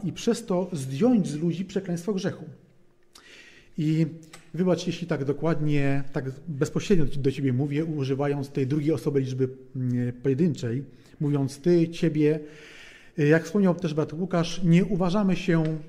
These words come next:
ludzie wierzący, nie uważają się za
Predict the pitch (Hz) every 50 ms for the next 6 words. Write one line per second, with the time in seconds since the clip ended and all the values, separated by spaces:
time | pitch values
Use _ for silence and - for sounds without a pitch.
0 | - - - - - - - - - 147 143 135 156 165 170 165 190 202 190 165
1 | - - 123 135 156 156 165 160 185 196 185 175 165 165 - - 160 151 147 131
2 | 139 143 139 143 143 143 143